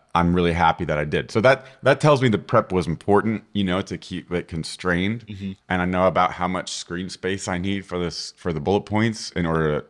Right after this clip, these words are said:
Speaker 1: do that.
Speaker 2: Mm.
Speaker 1: And I think that's gonna, that's gonna be what I try to do a lot more of going forward.
Speaker 2: I see. Okay, cool.
Speaker 1: And this is one of my best videos. It's already at four point four thousand views, which is great for me.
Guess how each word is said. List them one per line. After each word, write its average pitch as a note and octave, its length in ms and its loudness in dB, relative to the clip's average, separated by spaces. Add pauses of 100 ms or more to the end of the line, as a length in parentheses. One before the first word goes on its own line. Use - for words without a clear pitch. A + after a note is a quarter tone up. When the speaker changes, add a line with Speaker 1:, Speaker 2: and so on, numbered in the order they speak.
Speaker 1:
do F2+ 140 0
that. G#2 300 0 (360)
Speaker 2:
Mm. G2 100 -6
Speaker 1:
And E2 300 2
I E2 100 2
think G2+ 200 -2
that's E2+ 160 -2
gonna, D#2+ 340 -2 (360)
that's F#2+ 220 0
gonna D#2+ 220 -2
be D2+ 380 -4 (120)
what D#2+ 140 0
I D2+ 80 2
try D2 240 -2
to C#2+ 80 -2
do C#2+ 180 -2
a - 20 0
lot C#2 200 0
more C#2+ 180 -2
of C2 100 -6
going C#2+ 220 -6
forward. C#2 400 -6 (220)
Speaker 2:
I - 40 -14
see. - 180 -10 (500)
Okay, G2 240 -4 (420)
cool. G#2 260 -2 (920)
Speaker 1:
And A#2 140 8
this B2+ 100 4
is C#3 80 4
one C3+ 100 6
of C3 60 6
my B2 80 6
best A2 240 6
videos. A2 560 2
It's F#2 220 0
already G#2 260 8
at G2 100 4
four G2+ 160 4
point G2 280 0
four F#2+ 200 2
thousand F2+ 440 4
views, E2+ 280 0
which E2 180 -8
is D#2+ 120 -6
great F2 300 0
for E2+ 80 -4
me. D2+ 320 -2